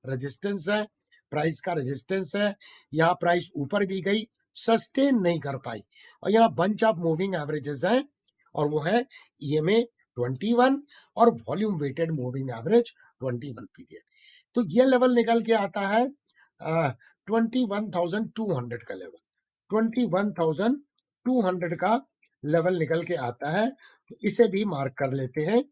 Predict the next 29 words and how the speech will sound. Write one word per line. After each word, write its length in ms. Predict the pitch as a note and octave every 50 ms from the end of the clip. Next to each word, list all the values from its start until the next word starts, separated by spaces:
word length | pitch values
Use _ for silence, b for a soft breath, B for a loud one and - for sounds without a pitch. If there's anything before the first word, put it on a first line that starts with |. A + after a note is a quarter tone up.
| _ _ _ _
प्राइस 300 | - D3+ C#3+ B2 - - -
चार्ट 240 | - - - _ _ -
पे। 160 | - - _ _ _ _ b b b b b b b b b _ _ _ -
तो 60 | C4
मेरे 400 | A#3 F#3+ E3+ F#3+ A#3 C4+ D4+ D#4
नजरों 380 | C#4+ C4 A3 F#3+ A3+ A3+ B3 A#3+
में 120 | A#3+ B3+
इमीडिएट 680 | C#4 C4+ - - E3 E3+ F3 F3+ F3 D#3 F3 A#3 C#4 C#4 A3
जो 160 | F#3+ F#3+ A#3+ A#3+
सप्लाई 520 | - - - - - D3 D3+ F3 G3 F#3
ज़ोन 320 | C3 B2+ D3 D#3+ F#3 F#3+
है, 140 | E3 D3 A#2 - _ b b b b b b b b -
ट्वेंटी 280 | F3+ G#3+ A3 G#3 B3 A#3+
वन 220 | A3 B3+ B3+ B3+
थाउजेंड 360 | - A3+ G#3+ G3+ G#3 A3+ A3 A3+
टू 140 | G3+ G3+ G3
हंड्रेड 280 | F#3 F3 D#3 D#3+ D#3+ C3
से 120 | - G3+
ट्वेंटी 300 | E3+ E3 F3 D#3+ D3 D#3+
वन 220 | D3+ D3 D3+ D3 C3
थाउजेंड 400 | C3+ C3+ C3+ C3 F3 A3 A#3+ B3+ b b b b b b b -
थ्री 180 | A3+ B3+ B3+ A3
हंड्रेड 340 | E3 D#3 D#3 C#3+ C#3+ C#3
है, 180 | D3+ F#3+ A3+ C4 - b b b b b -
जो 80 | C#3 F#3+
आने 300 | - - D3+ D#3+ G3 G#3
वाले 240 | G3+ G3 F#3 F3 D#3
वीक 280 | B2 D3 D#3+ D#3+ -
में 200 | D3 F3 G#3+ B3